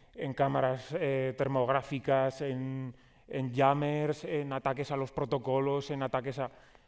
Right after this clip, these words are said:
to-, todo el catálogo por solo un millón de pavos, ¿vale? Entonces dices,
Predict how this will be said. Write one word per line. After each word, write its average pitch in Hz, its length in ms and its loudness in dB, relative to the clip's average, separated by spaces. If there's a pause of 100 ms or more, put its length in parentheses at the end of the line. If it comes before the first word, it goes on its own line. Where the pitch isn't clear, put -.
(420)
to-, 220 380 0
todo 233 260 6
el 196 220 0
catálogo 196 640 4
por 170 200 2
solo 185 380 2
un 262 160 4
millón 233 240 4
de 240 100 2
pavos, - 460 -2 (920)
¿vale? 139 220 0 (540)
Entonces 151 320 2
dices, 127 420 -2